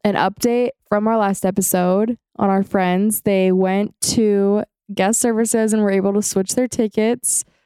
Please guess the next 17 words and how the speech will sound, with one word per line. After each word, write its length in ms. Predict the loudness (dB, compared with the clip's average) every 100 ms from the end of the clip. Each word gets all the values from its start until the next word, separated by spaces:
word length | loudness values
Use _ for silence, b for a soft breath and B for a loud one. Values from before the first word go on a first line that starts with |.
| _ -4
And 160 | -2
so 120 | 0
they 160 | 0 0
got 280 | 0 0 0
in 80 | 0
the 80 |
park. 380 | 0 0 0 -2
So 200 | -4 -2
that 340 | 0 0 0 -2 -2
all 240 | 0 2
went 220 | 0 -2
really 260 | 0 2 2
well. 400 | 2 0 0 -2
So 140 | -2
that 120 | 0
<laughs> 120 | 0 -2
was 180 | -6